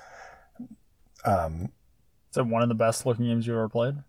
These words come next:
Speaker 1: It is the best looking game I've ever played.
Speaker 2: That's
Speaker 1: Every frame was beautiful. The cutscenes were great. I loved that.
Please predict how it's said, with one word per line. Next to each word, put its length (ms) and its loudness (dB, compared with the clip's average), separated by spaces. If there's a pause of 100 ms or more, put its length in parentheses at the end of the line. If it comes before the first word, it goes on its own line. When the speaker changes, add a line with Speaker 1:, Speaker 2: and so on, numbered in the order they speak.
(280)
Speaker 1:
It 80 4
is 140 4
the 160 4
best 300 -2
looking 240 -4
game 200 -2
I've 100 -8
ever 140 0
played. 240 -4
Speaker 2:
That's 220 -4
Speaker 1:
Every 240 4
frame 340 4
was 120 0
beautiful. 760 6
The 100 -6
cutscenes 540 2
were 80 2
great. 320 4 (840)
I 280 -2 (120)
loved 280 -6
that. 320 -6